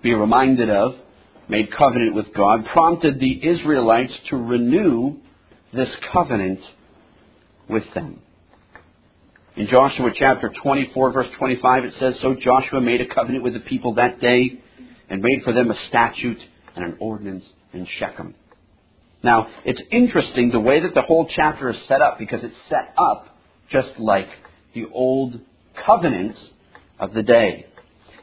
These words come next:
There was a preamble that introduced the king, you know, talking about who the king was, and that's in verse two. "Thus says the Lord God of Israel."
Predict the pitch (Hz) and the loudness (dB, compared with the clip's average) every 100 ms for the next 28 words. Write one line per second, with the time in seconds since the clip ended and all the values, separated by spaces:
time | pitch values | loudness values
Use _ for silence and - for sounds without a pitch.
0 | - 127 135 - - - 180 160 117 101 | -2 0 0 -4 -4 0 2 4 2 -2
1 | 82 98 - 175 180 160 135 135 - 131 | -4 -6 0 0 0 -2 -2 -4 -6 -8
2 | 127 - 165 131 80 - _ _ _ _ | -8 -6 -4 -4 -6 -12 _ _ _ _
3 | _ - 90 - 139 135 127 117 123 131 | _ -16 -14 -2 -2 0 2 4 2 0
4 | 110 - 131 120 156 113 110 104 110 104 | -4 -2 0 2 2 2 -2 -2 -4 -2
5 | 110 - - 110 - - - 95 123 - | -2 -2 0 0 0 -12 -10 0 0 0
6 | - 131 113 117 110 117 113 110 104 117 | -2 -2 0 0 2 0 0 0 2 2
7 | 151 170 127 92 | 0 -2 -4 -6